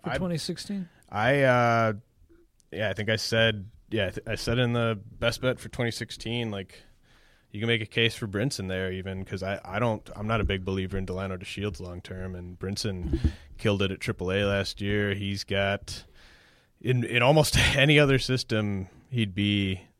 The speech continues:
Speaker 2: the guy with the most upside, 'cause he's got twenty twenty potential, maybe even a bit more than that on the, the speed side of things, and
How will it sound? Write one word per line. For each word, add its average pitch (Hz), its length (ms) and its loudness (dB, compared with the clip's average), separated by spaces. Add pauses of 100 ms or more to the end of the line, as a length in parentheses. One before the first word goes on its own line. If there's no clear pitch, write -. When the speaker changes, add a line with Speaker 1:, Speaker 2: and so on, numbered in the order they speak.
(100)
Speaker 2:
the 92 460 -4 (300)
guy 95 180 2
with 90 100 0
the 95 60 -2
most 95 280 0
upside, 87 560 -2
'cause 95 280 -8
he's 95 240 -6
got 92 320 -4 (960)
twenty 107 200 2
twenty 104 320 2
potential, 104 840 0
maybe 95 280 0
even 92 440 -4
a 85 60 -8
bit 92 260 -4
more 95 260 -2
than 101 180 -2
that 101 340 -2 (340)
on 92 220 -8
the, 87 280 -8
the - 80 -8
speed 98 400 -4
side 101 340 -2
of 101 100 -2
things, 101 560 -2
and 87 240 -8